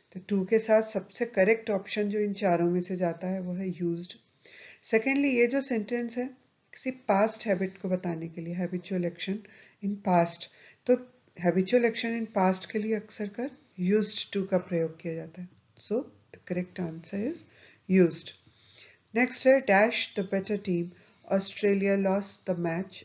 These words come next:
against Bangladesh।" तो इन चारों options में से सबसे सही option है despite being, तो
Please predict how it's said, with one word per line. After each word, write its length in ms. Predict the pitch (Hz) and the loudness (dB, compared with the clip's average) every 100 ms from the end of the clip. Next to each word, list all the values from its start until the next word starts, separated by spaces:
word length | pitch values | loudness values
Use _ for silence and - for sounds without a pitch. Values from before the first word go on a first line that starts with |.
| - | -6
against 440 | 170 170 196 196 - _ | -2 0 0 -2 -12 _
Bangladesh।" 540 | 170 151 151 147 147 - - _ _ - - _ | -2 -2 -6 -8 -10 -12 -18 _ _ -20 -20 _
तो 60 | - _ | -20 _
इन 160 | 233 247 | -4 -4
चारों 420 | 240 214 165 180 | 2 4 4 4
options 520 | - 180 - 180 175 175 | 0 -4 -2 -4 -2 -4
में 120 | 170 | -4
से 240 | 214 233 - _ _ | -6 -10 -12 _ _
सबसे 420 | - 214 202 - 294 | -10 -10 -4 -4 0
सही 340 | 220 196 254 | 0 2 2
option 400 | 190 - 190 175 | 2 0 -6 -4
है 200 | 185 277 - _ _ | -4 -8 -14 _ _
despite 680 | - - - 202 226 254 - - _ 170 | -16 -16 -2 2 2 -2 -12 -20 _ -4
being, 280 | 185 175 156 - _ - _ _ | 0 0 -2 -14 _ -20 _ _
तो 320 | 220 285 - | -2 -2 -4